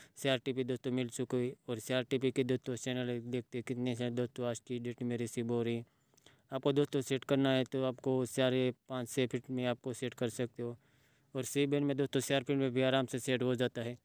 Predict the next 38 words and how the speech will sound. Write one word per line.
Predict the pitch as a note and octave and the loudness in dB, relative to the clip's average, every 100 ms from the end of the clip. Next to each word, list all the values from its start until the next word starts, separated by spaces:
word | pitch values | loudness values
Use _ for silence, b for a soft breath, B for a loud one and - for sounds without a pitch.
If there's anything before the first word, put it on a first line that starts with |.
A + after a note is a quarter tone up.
| _ _ _ - | _ _ _ -12
और | A#2+ | -4
पिछला | C3+ C#3 C3 | -2 2 2
वीडियो | C3 C3 | 4 4
भी | B2+ | 2
मेरा | C3 C3 B2 | 2 2 2
देख | B2+ B2 | 0 0
सकते | C3 A#2 B2+ | -2 -2 -4
हो, | |
मैंने | B2 B2 | -2 -4
चार | G#2+ C3 B2 | -4 -4 -2
फीट | B2+ A#2+ | -4 -6
में | B2+ A#2 | -4 0
भी, | B2 B2 B2 - - | 0 0 -2 -6 -10
छः | - B2+ | -4 -2
फीट | B2+ B2 | -2 -2
में | B2+ | 0
भी | A#2+ A#2+ | 0 0
मैंने | A#2+ A#2+ | 0 -2
सेट | - A#2+ | -2 -4
करके | - A#2 B2 | -4 -4 -2
भी | A#2 | -2
दिखाया | A2+ A#2 - A#2 A2+ | -2 -4 -2 -2 -2
है। | B2 - _ _ _ _ _ _ _ _ _ _ - C3 | -6 -14 _ _ _ _ _ _ _ _ _ _ -8 -6
और | |
सी | A#2+ C#3+ C#3 | 0 2 4
बैंड | D3 D3 | 6 6
में | |
दोस्तों | C#3 C3+ C3+ | 4 0 0
काफ़ी | C#3 C3 C3 | -2 -2 -2
चैनल | C3+ C3 | -2 -2
दो-, | A#2+ C#3 C#3+ | -2 -2 0
दोस्तों | C3+ - C3 | 0 0 -2
बिल्कुल | B2+ B2+ B2+ | -2 -2 -2
फिट | C3+ C3 C3 | 0 2 0
हो | |
चल | A#2+ C3 | 0 0
रही | B2 B2 | 0 0
है। | B2 | -2